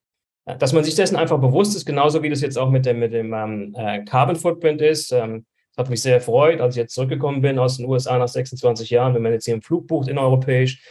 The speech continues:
sieht man sofort den, den, den, den, äh, den Carbon Footprint, ist sich dessen bewusst. Und, und da fängt es zum an-, zum ersten Mal an mit, mit dem Bewusstsein. Was wichtig ist, natürlich der Zugang. Ähm, sicherzustellen, dass, dass wir langfristige Wasserversorgung haben. Dann haben wir das Thema Verdunstung.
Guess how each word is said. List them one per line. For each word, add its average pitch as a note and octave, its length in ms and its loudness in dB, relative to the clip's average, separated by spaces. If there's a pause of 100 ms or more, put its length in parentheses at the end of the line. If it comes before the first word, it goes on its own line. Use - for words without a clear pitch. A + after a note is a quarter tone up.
(100)
sieht B2+ 180 -4
man A2+ 140 -2
sofort C3 420 2
den, A#2 260 2
den, G#2+ 240 -4
den, G#2+ 340 -8
den, G#2 220 -8
äh, G#2+ 160 -12
den A#2 140 2
Carbon C#3 340 2
Footprint, C#3 560 -2 (200)
ist C3 120 -4
sich C3 140 -2
dessen B2 260 2
bewusst. A2+ 420 0
Und, A#2+ 160 -2
und A#2+ 180 -4
da C3 140 4
fängt C#3 220 0
es B2+ 100 -2
zum A#2 160 -4
an-, A2 320 -6
zum - 160 -4
ersten C3 280 2
Mal A2+ 100 2
an A#2 120 0
mit, A2+ 140 0
mit A#2 160 -4
dem A#2 120 0
Bewusstsein. A#2 520 0 (800)
Was G#2+ 260 0
wichtig F#3+ 320 0
ist, F3+ 140 2
natürlich D#3+ 280 2
der C3 140 2
Zugang. C#3+ 480 -2 (180)
Ähm, A#2 480 -6 (460)
sicherzustellen, D#3+ 840 2
dass, C#3 220 -4 (140)
dass C3 160 -2
wir C3 100 2
langfristige C#3 580 -2
Wasserversorgung A2 720 0
haben. G#2 200 -2
Dann A#2 120 -2
haben C3+ 120 2
wir C3 60 2
das C3 120 2
Thema C3+ 200 2
Verdunstung. F3+ 760 -2